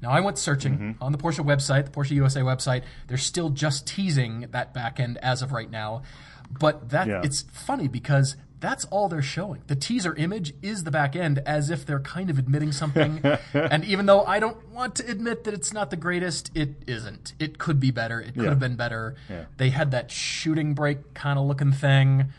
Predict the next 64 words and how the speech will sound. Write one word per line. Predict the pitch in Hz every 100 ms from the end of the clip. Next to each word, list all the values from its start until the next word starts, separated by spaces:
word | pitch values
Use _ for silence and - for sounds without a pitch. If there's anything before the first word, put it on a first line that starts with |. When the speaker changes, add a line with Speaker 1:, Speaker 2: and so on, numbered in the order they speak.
| - -
Speaker 1:
as | 127 127
a |
concept. | - - 131 127 131 131
Speaker 2:
Which | 139
was | 185
cool. | - - - - - - -
Speaker 1:
Which | 135
was | 135
very | 117 139 147 139
cool. | 143 139 131 131 131 135
Uh, | 127 120 113 -
I'm | 147 139
not | 139 -
sure | - - 143
how | 131
much | 135 135 -
that | 127
would | 120
appeal. | - 135 117
It |
was | 110 -
kind | - 135
of |
a | 120
shooting | - 147 135
brake | 127 123 127
wagon-ish, | 120 120 120 120 117 - - - - - -
like | 135
a |
four-door | - 147 139 123
shooting | - 131 131
brake, | 127 135 - -
if | 135
you | 139
can | 135
imagine | 127 131 131
that. | 127 135 - - - - - - -
And, | 104 104 101
Speaker 2:
Well, | 101 165
that's | 165
Speaker 1:
uh, | 175
Speaker 2:
like | 156
the | 135
Speaker 1:
tease | 131
Speaker 2:
journalist | 135 120 104
Speaker 1:
that. | 113
Speaker 2:
special | 117 117 101
car. | 87 69 -
I |
mean, | 104 110
that's, | 135 135
Speaker 1:
<laughs> |
Speaker 2:
that's | 139 -
the | 147
car | 139 135
that | 117 113
journalists | 127 139 139 -
and | 120
people | 117 120 110
that | 110
love | 113 104
wagons | 110 113 113
would | 101 92
buy, | 95 92 92